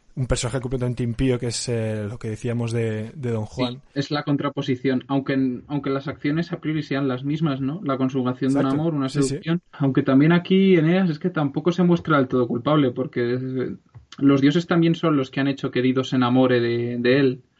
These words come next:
Speaker 1: Por eso te decía
Speaker 2: Sí.
Speaker 1: antes, eh, que me resulta particularmente interesante el contraste, ¿no? Entre el mito de Don Juan
Speaker 2: Claro, como
Speaker 1: comparado
Speaker 2: contraste.
Speaker 1: con la, eh, la tradición grecolatina,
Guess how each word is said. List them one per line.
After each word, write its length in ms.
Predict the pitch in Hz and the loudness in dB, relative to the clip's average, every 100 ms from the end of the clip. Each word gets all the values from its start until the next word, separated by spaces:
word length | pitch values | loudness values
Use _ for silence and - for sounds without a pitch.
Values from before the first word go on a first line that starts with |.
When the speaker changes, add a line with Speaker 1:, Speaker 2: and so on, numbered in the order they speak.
| _ | _
Speaker 1:
Por 80 | 151 | -8
eso 160 | 147 | -4
te 80 | 170 | 0
decía 220 | 175 - | 2 2
Speaker 2:
Sí. 20 | 175 | 2
Speaker 1:
antes, 420 | 170 180 - 196 | 2 -4 -4 -8
eh, 140 | 156 | -6
que 100 | 139 | -4
me 120 | 135 127 _ _ 175 | -4 -6 _ _ -10
resulta 400 | 139 127 120 156 | -8 -6 -6 -4
particularmente 500 | 156 151 147 156 151 | -2 -2 -2 -2 -4
interesante 640 | 151 135 135 127 143 160 | -6 -6 -8 -6 -4 -4
el 60 | 147 | -2
contraste, 500 | 127 127 151 - 127 | -2 0 0 0 -2
¿no? 100 | 135 | 0
Entre 340 | 131 127 117 - _ _ _ | -2 -2 -4 -8 _ _ _
el 160 | - 127 | -6 -2
mito 200 | 147 151 | 0 2
de 80 | 151 | 2
Don 160 | 143 | 0
Juan 180 | 123 139 | -4 0
Speaker 2:
Claro, 220 | 131 131 | 2 0
como 140 | 127 123 | -2 -4
Speaker 1:
comparado 480 | 156 147 139 143 151 | -2 0 2 2 2
Speaker 2:
contraste. 340 | 156 165 - | 0 0 -6
Speaker 1:
con 100 | - | -4
la, 120 | 139 139 | -4 -2
eh, 400 | 131 127 123 120 | -2 -2 -2 -6
la 100 | 117 | -8
tradición 520 | 123 120 - 139 135 | -8 -8 -4 -2 -2
grecolatina, 600 | 131 123 117 139 147 104 | -6 -6 -4 -4 -4 -6